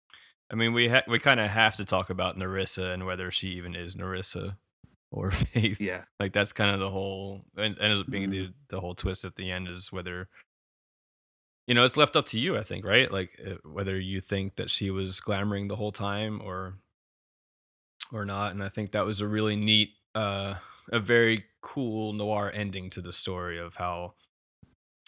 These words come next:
Speaker 1: you know, uh, to give people a summary, like, she, you find this, uh, uh, prostitute in the beginning of the story who,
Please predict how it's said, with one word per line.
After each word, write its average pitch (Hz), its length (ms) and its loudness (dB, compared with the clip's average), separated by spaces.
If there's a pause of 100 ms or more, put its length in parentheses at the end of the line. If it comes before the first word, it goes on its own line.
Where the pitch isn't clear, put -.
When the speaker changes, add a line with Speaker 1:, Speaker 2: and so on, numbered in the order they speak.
(360)
Speaker 1:
you 120 80 0
know, 95 320 0 (160)
uh, 87 340 -6
to - 140 -8
give 90 160 -8
people 87 200 -12
a - 40 -8
summary, 87 380 -4
like, 87 200 -6
she, - 180 -4
you 98 200 -6
find 98 300 -2
this, - 300 -8 (160)
uh, 87 240 -6 (720)
uh, 50 220 -10
prostitute 101 420 0
in 95 60 -6
the 95 60 -4
beginning 92 280 -6
of 87 60 -6
the 87 60 -6
story 92 360 -2
who, 85 480 -8